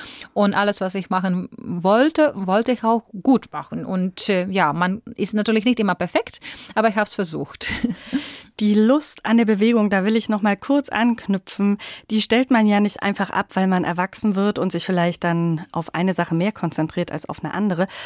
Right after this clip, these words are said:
Speaker 2: Schaut man auf ihr Leben jetzt, dann geben sie viele, viele Konzerte, verbringen deshalb aber auch viel Zeit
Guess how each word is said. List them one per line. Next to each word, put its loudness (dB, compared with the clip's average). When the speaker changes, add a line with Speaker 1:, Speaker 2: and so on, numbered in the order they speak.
Speaker 2:
Schaut 2
man 4
auf -2
ihr 4
Leben 4
jetzt, 0
dann 4
geben 4
sie 0
viele, 2
viele 2
Konzerte, -2
verbringen 2
deshalb -2
aber 0
auch 0
viel 0
Zeit 0